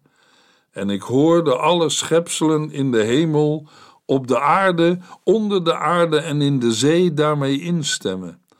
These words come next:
Alle lof, eer, heerlijkheid en macht is voor hem die op de troon zit en voor het lam, voor altijd en eeuwig."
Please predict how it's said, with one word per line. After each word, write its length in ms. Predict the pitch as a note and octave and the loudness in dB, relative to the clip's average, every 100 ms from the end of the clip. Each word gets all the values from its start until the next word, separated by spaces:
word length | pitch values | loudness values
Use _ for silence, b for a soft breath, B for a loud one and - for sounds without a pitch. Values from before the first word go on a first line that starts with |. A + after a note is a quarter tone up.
| b b b | b b b
Alle 320 | D#3 F3 F3 | 0 2 2
lof, 540 | E3+ F#3 D#3+ - - - | 2 2 2 -2 -12 -8
eer, 420 | F3 G3 G3 D#3+ | -2 2 2 2
heerlijkheid 1000 | G#2+ G2 D#3+ G#3+ G#3 F3+ - E3 E3+ E3 | -2 -4 -2 0 2 0 0 2 2 0
en 120 | D3 | -4
macht 480 | D3+ E3+ E3 - - B B B | 0 0 -2 -10 -16 B B B
is 240 | C#3 C#3 | -2 -2
voor 240 | - C3 | 0 0
hem 320 | C3 F#3+ F#3 D3+ | 2 0 0 0
die 140 | D3+ | 0
op 140 | C#3+ | 0
de 120 | C3 B2+ | -2 -2
troon 440 | D3 F3 G3 F3+ | 0 2 2 -2
zit 360 | C#3 G#2+ G2+ - B B B | -2 -2 -4 -18 B B B
en 180 | - B2 | -4 -2
voor 240 | C3 C3 | 0 2
het 140 | B2+ B2 | 2 2
lam, 420 | D3 F3+ B2+ G2 | 2 0 -2 -8
voor 360 | - A#2 A#2 - | -4 0 0 0
altijd 760 | E3+ G3+ F3+ E3 E3+ D#3 - b b b | 0 0 0 0 2 -2 -10 b b b
en 240 | - C3+ B2 | -2 0 0
eeuwig." 680 | C3 C3 G#2 D#2+ - - | 0 0 0 -6 -14 -20